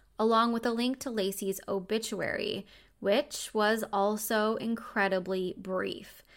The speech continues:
It had no touching words with regards to Laci's loving heart, nothing about her interests or how she would be missed. In my opinion, it's a very cold obituary. It read,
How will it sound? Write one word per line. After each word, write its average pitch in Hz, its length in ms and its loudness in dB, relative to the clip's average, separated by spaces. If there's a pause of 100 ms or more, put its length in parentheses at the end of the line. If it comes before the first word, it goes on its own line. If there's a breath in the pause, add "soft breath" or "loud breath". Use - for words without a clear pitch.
(300 loud breath)
It 247 140 0
had 277 400 6
no 247 260 2
touching 269 480 -2
words 196 400 2
with 202 160 -6
regards 190 440 -2
to 202 100 -10
Laci's 190 440 -4
loving 196 380 -2
heart, 196 480 0 (320 loud breath)
nothing 320 300 2
about 254 180 6
her 247 180 2
interests 233 760 2
or 202 560 2
how 208 240 0
she 214 180 -4
would 190 160 0
be 190 120 -4
missed. 175 580 -6 (340 loud breath)
In 214 160 4
my 214 160 6
opinion, 247 720 0
it's 220 220 -4
a 220 80 -4
very 196 360 2
cold 190 640 0
obituary. - 960 -4 (720)
It 240 180 2
read, 226 400 2